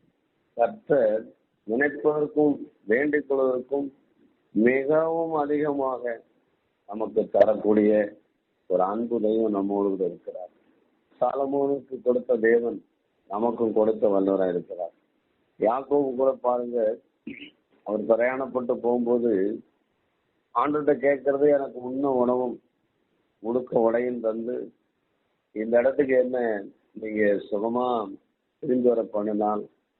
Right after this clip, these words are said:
அப்படின்னு சொல்லி ஒரு பொருத்தனை பண்ணுவான். ஆனா வேதம் சொல்கிறது, உண்ண உணவும் உடை மட்டும்தானே அவர் கொடுத்தார்.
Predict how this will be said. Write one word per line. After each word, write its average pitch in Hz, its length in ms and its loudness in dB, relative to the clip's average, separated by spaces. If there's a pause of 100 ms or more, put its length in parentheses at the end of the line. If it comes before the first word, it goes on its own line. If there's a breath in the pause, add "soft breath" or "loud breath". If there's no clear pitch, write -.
(260)
அப்படின்னு 113 260 0
சொல்லி 117 240 6
ஒரு 110 180 2
பொருத்தனை 107 380 -2
பண்ணுவான். 87 340 -6 (880)
ஆனா 135 180 -2
வேதம் 151 440 0
சொல்கிறது, 117 720 -10 (720)
உண்ண 139 320 -2
உணவும் 139 540 -2 (260)
உடை 123 260 2
மட்டும்தானே 127 500 -2
அவர் 127 280 2
கொடுத்தார். 113 580 -2